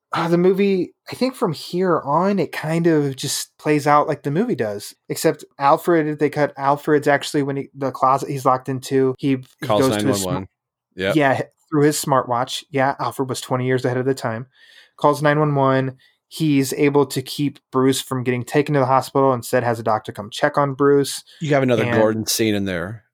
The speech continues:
Speaker 2: as well. So, like, the movie only really has Gordon show up at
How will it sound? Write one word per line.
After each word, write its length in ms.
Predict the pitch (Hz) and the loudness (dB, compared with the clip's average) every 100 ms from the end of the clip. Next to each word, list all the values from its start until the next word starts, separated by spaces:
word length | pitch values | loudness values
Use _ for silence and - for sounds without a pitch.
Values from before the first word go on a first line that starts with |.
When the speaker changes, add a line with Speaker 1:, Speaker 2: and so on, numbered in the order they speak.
| - | -8
Speaker 2:
as 180 | 95 | -6
well. 400 | 92 87 82 113 _ | -2 -2 -2 -6 _
So, 420 | - 120 104 90 - - - | 0 2 2 -4 -16 -12 -4
like, 140 | 117 | -2
the 80 | 123 | 2
movie 340 | 120 170 143 | 2 2 2
only 200 | 113 113 | 2 2
really 240 | 104 104 98 | 2 2 0
has 340 | 110 110 92 | 0 -2 -2
Gordon 400 | 92 104 104 98 | 0 2 2 0
show 360 | - 107 104 98 | -2 0 0 0
up 300 | 95 95 _ | 0 -2 _
at 500 | 101 98 92 87 - | -2 0 0 -2 -6